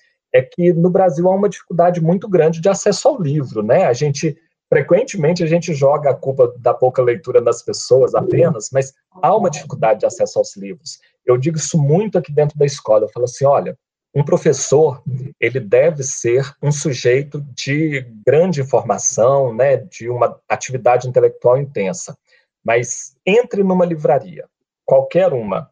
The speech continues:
pergunte o preço de qualquer livro. Qualquer livro em uma livraria hoje custa aí cinquenta, oitenta, cem reais.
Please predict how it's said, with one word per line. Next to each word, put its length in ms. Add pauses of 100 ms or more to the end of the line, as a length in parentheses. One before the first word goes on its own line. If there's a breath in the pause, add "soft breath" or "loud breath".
pergunte 560
o 60
preço 340
de 120
qualquer 640
livro. 420 (340)
Qualquer 540
livro 420
em 60
uma 120
livraria 480
hoje 480 (200)
custa 400
aí 180
cinquenta, 1040
oitenta, 720
cem 440
reais. 480